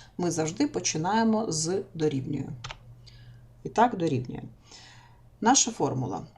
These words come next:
Б три множимо, відповідно до завдання, на чотири. Е, далі додаємо С три множимо, відповідно, на дев'ять.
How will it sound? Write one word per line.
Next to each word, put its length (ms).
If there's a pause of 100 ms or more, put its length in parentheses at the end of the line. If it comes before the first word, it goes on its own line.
(100)
Б 280
три 340 (1200)
множимо, 680
відповідно 440
до 120
завдання, 540
на 160
чотири. 560 (1300)
Е, 300
далі 420
додаємо 680 (140)
С 340
три 360 (1300)
множимо, 600 (180)
відповідно, 640
на 120
дев'ять. 540